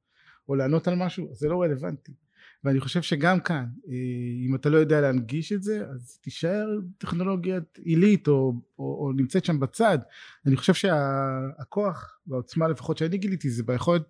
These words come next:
למצר את זה, ולהשתמש בטכנולוגיה ובעקרונות של הטכנולוגיה,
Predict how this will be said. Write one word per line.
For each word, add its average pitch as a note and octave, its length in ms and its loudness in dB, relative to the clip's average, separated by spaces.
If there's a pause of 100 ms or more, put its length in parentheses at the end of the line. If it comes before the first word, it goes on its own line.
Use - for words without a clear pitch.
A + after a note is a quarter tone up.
(160)
למצר D3 640 0
את A2+ 100 -6
זה, - 80 -20 (640)
ולהשתמש D3+ 480 2
בטכנולוגיה E3+ 600 4
ובעקרונות C3 760 0
של B3 100 -4
הטכנולוגיה, B3 480 -4